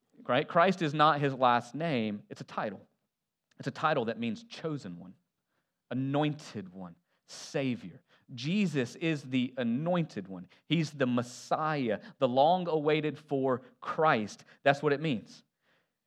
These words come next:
And the people gathered that day in Jerusalem, y'all, they would have, they would have known what Christ means. In fact, they were awaiting and expecting the Christ to come. We saw that in Acts one six, right? When the apostles were with Jesus right before he ascends, and they go,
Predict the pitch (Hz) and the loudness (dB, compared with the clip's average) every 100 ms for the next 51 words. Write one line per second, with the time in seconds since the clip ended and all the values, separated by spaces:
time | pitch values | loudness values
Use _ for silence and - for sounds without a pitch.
0 | _ - 143 143 240 127 117 127 208 185 | _ -8 -6 -4 -4 -6 -10 -8 -6 -4
1 | 135 123 117 127 123 107 117 - - 113 | 0 2 2 0 -2 -2 -4 -6 -6 -8
2 | 101 127 123 214 156 95 - 180 196 98 | -4 -4 -2 -4 -4 -8 -10 -8 -8 -8
3 | 101 107 127 175 151 107 101 110 - - | -8 -6 -6 -4 -4 -6 -4 -6 -6 -10
4 | 107 92 - 156 190 233 208 156 120 180 | -12 -12 -10 -8 -6 -6 -4 -6 -4 -4
5 | 127 110 - 117 107 131 202 113 98 107 | -4 -4 -6 -12 -6 -4 -4 -6 -10 -8
6 | 110 - - - - - - - 117 104 | -10 -10 -18 -20 -12 -12 -12 -10 -10 -8
7 | 101 131 127 - - - 104 - _ _ | -10 -8 -8 -8 -16 -14 -16 -16 _ _
8 | _ _ _ _ _ - 139 160 147 139 | _ _ _ _ _ -4 2 6 6 6
9 | 139 139 - 131 127 - - 214 117 - | 4 2 0 -2 -2 -2 -2 0 0 0
10 | 120 139 139 127 - 151 151 160 117 143 | 4 4 4 0 4 4 4 0 0 2
11 | 143 135 113 127 131 139 139 135 - 147 | 4 0 0 -2 0 2 4 4 0 -4
12 | 123 127 - 135 139 127 127 127 | -2 -2 -2 -4 -4 -4 0 0